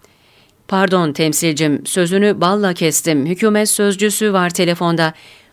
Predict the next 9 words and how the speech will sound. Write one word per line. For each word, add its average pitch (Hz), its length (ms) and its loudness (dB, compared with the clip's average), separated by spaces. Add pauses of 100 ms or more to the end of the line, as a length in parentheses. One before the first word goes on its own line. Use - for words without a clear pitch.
(100)
Buyurunuz 302 440 2
efendim, 226 560 2
sizi 247 300 0
dinliyoruz. 151 640 0 (1300)
"Yalan 359 420 2
haber 240 380 2
yapmaya 202 520 2
utanmıyor 302 580 2
musunuz? 254 520 0